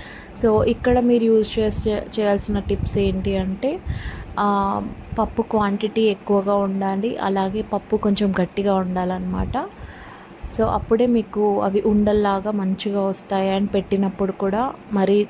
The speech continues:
జారు జారు అయితే ఉండదు. So, ఇప్పుడు ఇలా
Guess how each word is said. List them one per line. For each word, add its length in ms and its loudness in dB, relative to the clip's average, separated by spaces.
జారు 440 2
జారు 360 0
అయితే 240 -2
ఉండదు. 520 -4
So, 60 6
ఇప్పుడు 340 4
ఇలా 220 4